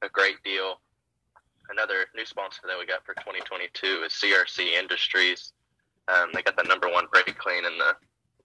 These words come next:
whole United States, if not globally. They're an awesome company, too, so it's a great deal. We've also got Jet Hot Performance Coatings that jumped on with us, uh, from last year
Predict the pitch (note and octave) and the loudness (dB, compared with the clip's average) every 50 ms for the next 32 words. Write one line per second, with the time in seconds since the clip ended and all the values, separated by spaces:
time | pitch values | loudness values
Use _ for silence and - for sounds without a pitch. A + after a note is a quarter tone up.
0 | _ - - - A2+ G2+ G2 F#2+ F#2+ F#2 F2 F#2 F#2 F#2 F2+ F2 - - - - | _ -20 -4 0 0 0 0 -2 -6 -8 -6 -4 -4 -4 -4 -4 -8 -8 -4 -2
1 | F2+ F#2 F#2 E2+ - - - - - _ - _ - G2 - - - F2+ - - | 0 0 0 -2 -6 -14 -20 -20 -20 _ -20 _ -8 -8 -6 -4 -4 -4 -4 -4
2 | - F2+ F#2+ F#2+ F#2 - E2 E2 E2 F2 F2 - _ _ _ _ _ _ _ _ | -4 -4 -4 -4 -4 -6 -8 -8 -6 -8 -8 -10 _ _ _ _ _ _ _ _
3 | _ _ - G2 F#2 F2 F2 F2+ - - F#2 - - - F2+ - - E2 E2 E2 | _ _ -6 -4 -2 0 0 -2 -2 -6 -12 -6 -6 -6 -4 -4 -6 -8 -8 -8
4 | - - - F#2+ F2 E2+ F2 F2 F2 - _ _ - - - E2 E2 D#2+ D#2 D2 | -8 -6 -2 0 0 2 2 0 -2 -4 _ _ -18 -4 0 2 2 2 2 0
5 | - - _ _ _ _ _ _ _ _ _ _ _ _ _ - G2 - - F2 | -4 -8 _ _ _ _ _ _ _ _ _ _ _ _ _ -16 -14 -10 -8 -8
6 | E2+ - _ _ _ _ _ - A2 G2 F#2 - _ - F#2 F#2 F2 E2+ E2+ - | -8 -8 _ _ _ _ _ 2 2 2 2 2 _ -2 -2 0 0 -2 -4 -8
7 | _ _ _ F#2+ F#2 F#2 - - G#2 F#2 - F#2 E2+ - - - A2 F#2+ - - | _ _ _ 0 0 2 0 -2 -6 -2 0 0 0 0 0 0 0 0 0 0
8 | G#2+ G2+ F#2 F#2+ F#2+ - - _ _ _ - G2+ - - G#2 G2+ F#2+ F#2 F2+ - | 0 2 2 2 0 -2 -8 _ _ _ -14 -12 -10 -10 -10 -8 -8 -8 -10 -8
9 | - - G2 F#2+ G2 G2 F#2 F2+ - - F2+ F2 - - F#2 F#2 - F#2 F#2 F#2 | -4 0 0 0 0 -2 -4 -4 0 0 0 0 0 -2 -4 0 0 0 0 2
10 | F2+ F2+ F2+ - _ _ - - - - - - - - _ _ _ _ _ _ | 0 -4 -6 -6 _ _ 6 6 6 6 4 -2 -10 -20 _ _ _ _ _ _
11 | _ _ _ _ _ - G2+ F2+ E2+ D#2+ - - F2+ E2+ F2 F2+ F#2 F#2+ F#2 - | _ _ _ _ _ 2 4 4 4 4 0 -4 -6 -2 2 4 4 4 4 0
12 | - F#2+ F#2+ F#2+ F#2 F2+ | 0 2 4 4 4 4